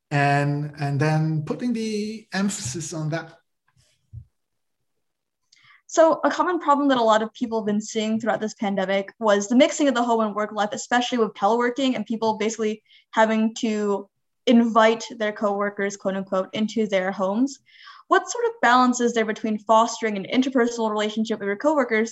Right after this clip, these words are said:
Speaker 2: and keeping it professional and also, I guess, keeping it sane in these times?
Speaker 1: Okay, yeah, that's a, that's a good question. So one thing that comes to mind,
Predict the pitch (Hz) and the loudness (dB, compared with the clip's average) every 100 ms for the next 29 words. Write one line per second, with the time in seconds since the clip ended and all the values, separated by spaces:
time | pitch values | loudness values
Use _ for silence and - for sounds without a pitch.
0 | - 220 - 262 277 247 - 277 - 180 | -4 -8 -4 0 0 0 -2 -4 -4 -6
1 | - 202 220 214 208 220 214 - _ _ | -4 -2 -2 -2 -2 0 0 -2 _ _
2 | _ _ 330 262 247 226 - 233 214 160 | _ _ 4 6 6 4 2 0 0 -2
3 | 151 208 240 - 202 196 190 190 - 196 | -10 -12 -14 -6 -4 -2 -4 -8 -6 -6
4 | 202 185 113 226 220 - - _ _ _ | -4 -6 -6 -6 -10 -14 -20 _ _ _
5 | _ _ _ 117 110 101 95 127 113 127 | _ _ _ -12 -10 -10 -4 -2 -2 -2
6 | 127 113 101 117 113 95 92 - 65 - | -4 -6 -6 -8 -8 -10 -10 -10 -10 -10
7 | 87 - _ _ _ _ _ - - - | -12 -18 _ _ _ _ _ -20 -6 0
8 | 131 120 123 - - - 139 160 156 151 | 2 2 -2 -8 -10 -2 4 6 8 8
9 | 147 139 143 131 - 120 117 117 113 110 | 6 4 2 2 2 0 0 -2 -4 -8